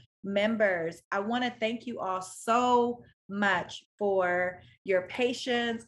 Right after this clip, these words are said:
I heard you, I heard you, I heard you. We heard you when you, uh, emailed, text, called, all that good stuff, wondering where this, um, recording was. So here it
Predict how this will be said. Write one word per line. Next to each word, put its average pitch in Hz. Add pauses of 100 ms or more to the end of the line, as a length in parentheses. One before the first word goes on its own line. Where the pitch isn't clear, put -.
I 180
heard 262
you, 269
I 214
heard 226
you, 226
I 185 (100)
heard 220
you. 214 (420)
We 208
heard 214
you 208
when 196
you, 190
uh, - (120)
emailed, 247
text, 226 (100)
called, 214
all 196
that 196
good 190
stuff, 190 (340)
wondering 254
where 214
this, 208 (480)
um, 185
recording 226
was. 202 (260)
So 214
here 277
it 285